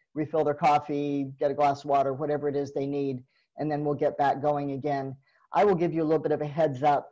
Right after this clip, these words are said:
uh, when we're ready to begin. So if you have your sound still up, you'll be able to hear us, uh, before we actually get started.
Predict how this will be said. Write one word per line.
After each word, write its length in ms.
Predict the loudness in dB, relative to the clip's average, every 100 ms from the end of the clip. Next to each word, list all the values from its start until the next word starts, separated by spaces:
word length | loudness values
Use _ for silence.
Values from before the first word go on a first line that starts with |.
| -10
uh, 160 | -4 -2
when 180 | -2 -2
we're 140 | -2
ready 260 | 0 0 0
to 140 | -6 -10
begin. 440 | -8 -4 -4 -4
So 180 | -6 -6
if 160 | -6 -4
you 360 | -2 -2 -4 -6
have 260 | -2 -2
your 100 | -2
sound 500 | -4 -2 -2 -2 -6 -12
still 360 | -20 -4 -2 2
up, 200 | 0 0
you'll 100 | -4
be 140 | -4 -4
able 180 | -4 -8
to 160 | -10
hear 200 | -6 -2
us, 300 | 0 -2 -8 -14
uh, 60 |
before 340 | -12 -12 -8 -6
we 100 | -6
actually 360 | -6 -10 -14
get 220 | -12 -14 -10
started. 440 | -6 -4 -6 -12